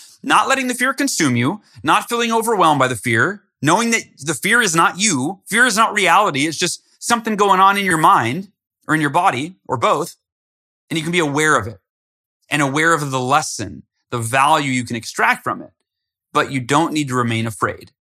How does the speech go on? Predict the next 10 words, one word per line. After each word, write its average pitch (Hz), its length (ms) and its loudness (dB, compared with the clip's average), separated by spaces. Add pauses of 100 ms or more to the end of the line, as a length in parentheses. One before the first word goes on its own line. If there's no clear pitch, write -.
(300)
In 139 80 -12
fact, 139 260 0
there's 135 240 -2
a 131 140 -6
quote 160 360 -4
from 131 260 -2
the 123 100 -2
famous 156 580 -4 (420)
Polish 151 560 -2
scientist. 131 920 -4